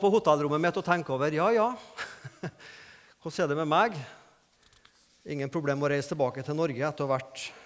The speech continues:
på en sånn konferanse. Men for dem har det sine omkostninger. Hvordan og hvorfor denne frimodigheten, denne kraften til å vitne?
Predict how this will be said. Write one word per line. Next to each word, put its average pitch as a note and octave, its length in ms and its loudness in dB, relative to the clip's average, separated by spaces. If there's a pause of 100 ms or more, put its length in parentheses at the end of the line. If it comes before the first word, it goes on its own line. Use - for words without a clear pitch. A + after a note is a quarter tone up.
(520)
på - 80 -10
en C3+ 80 -6
sånn C#3 160 -6
konferanse. B2 640 -8 (180)
Men D3+ 160 -6
for F3 160 2
dem B3 240 6 (1080)
har B2 160 -2
det A#2+ 100 -10
sine C3 220 -8
omkostninger. C3 420 -14 (2500)
Hvordan B3+ 480 4
og A#3 180 0
hvorfor A3+ 320 2
denne A3+ 240 6
frimodigheten, F#3 960 0
denne A3 240 8
kraften G3+ 560 0
til G#3 140 4
å - 20 -4
vitne? G#3+ 380 -2